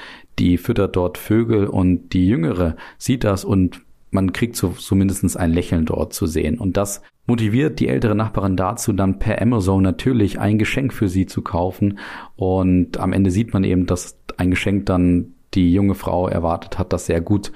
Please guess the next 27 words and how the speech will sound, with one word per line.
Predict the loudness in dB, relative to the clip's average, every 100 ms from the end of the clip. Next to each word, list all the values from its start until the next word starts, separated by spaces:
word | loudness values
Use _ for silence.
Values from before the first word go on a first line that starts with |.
| -14 -20 -10
zu | -4
dieser | 0 2 4 2
Vogelfüttergeschichte | -2 -2 0 2 0 -2 -2 -2 -2 -2 -4 -2 -4
sozusagen | -4 -2 -2 0
passt. | -2 -6 -8 -14 _
Insgesamt | -4 -2 0 0
natürlich | 0 0 -2 0
ein | 2 2 0 -4
toller, | -2 0 0 -2
sehr, | -2 0 2
sehr, | 2 2 2
sehr | 0 2
emotionaler | 2 0 0 0 2 0 -2
Spot, | -2 -6 -4
sehr | -2 0
schön | 2 0 2
auch | 0
natürlich | 0 0 0 0
gemacht, | 0 0 0 0
sehr | -4
professionell, | -4 -6 -8 0 2 2
wie | 2
man | 2
es | 0
eben | -2
von | -2 0
Amazon | 0 2 2 0